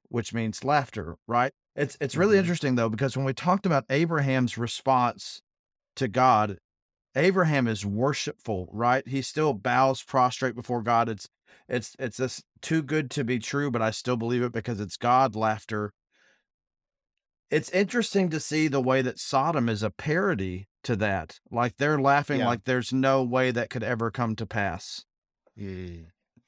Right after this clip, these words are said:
Speaker 1: But, but in, in the most irreverent way possible. Like, Ro-, Lot's the only one who received these visitors, you know, uh,
Speaker 2: Mm.
Speaker 1: uh, bowed before them, uh, made them, uh, matzah bread.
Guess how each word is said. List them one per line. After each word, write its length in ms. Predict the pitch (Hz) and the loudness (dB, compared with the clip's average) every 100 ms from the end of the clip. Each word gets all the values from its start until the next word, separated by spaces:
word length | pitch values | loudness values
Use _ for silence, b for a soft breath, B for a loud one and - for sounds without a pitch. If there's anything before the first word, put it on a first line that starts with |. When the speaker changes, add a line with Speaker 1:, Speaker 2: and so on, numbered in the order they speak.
| _ | _
Speaker 1:
But, 300 | 123 151 147 | 0 0 0
but 140 | 127 147 | 0 0
in, 200 | 151 147 | 0 0
in 180 | 143 143 | -2 0
the 60 | 139 | 2
most 320 | 139 139 - | 2 2 0
irreverent 500 | 165 156 151 139 127 | 0 2 2 0 -2
way 120 | 131 | -2
possible. 480 | - 135 135 95 98 | 2 2 2 0 -4
Like, 200 | 110 107 | -2 -2
Ro-, 180 | 107 127 | -2 -2
Lot's 360 | 120 127 151 - | 0 2 2 2
the 120 | 135 | 0
only 200 | 127 135 | 0 0
one 280 | 131 127 127 | 0 0 0
who 360 | 123 120 113 117 b b _ _ - | 0 -2 -2 -6 b b _ _ -8
received 720 | 113 123 - - 139 131 107 | -2 -2 -2 -2 0 0 -2
these 240 | 113 120 - | -4 -4 -4
visitors, 540 | 113 117 - 82 - | -4 -4 -4 -6 -6
you 80 | 127 | -4
know, 240 | 110 104 107 - | -2 -2 -4 -6
uh, 340 | 110 104 98 107 _ _ 95 | -2 0 -2 -8 _ _ -18
Speaker 2:
Mm. 140 | 92 | -12
Speaker 1:
uh, 320 | 85 101 98 98 _ | -4 0 -2 -4 _
bowed 320 | 127 123 127 | 2 4 4
before 400 | 113 123 123 120 | 0 -6 -4 -2
them, 360 | 117 120 113 110 _ | -2 -2 -2 -6 _
uh, 220 | 107 104 | -2 -2
made 320 | 104 117 117 101 | 0 0 -2 -2
them, 300 | 113 110 98 - | -2 -2 -4 -4
uh, 360 | 101 98 92 - _ _ _ _ 110 | -2 -2 -2 -8 _ _ _ _ -2
matzah 400 | 123 123 - 117 | 2 2 0 -4
bread. 340 | 117 120 113 | -2 0 -2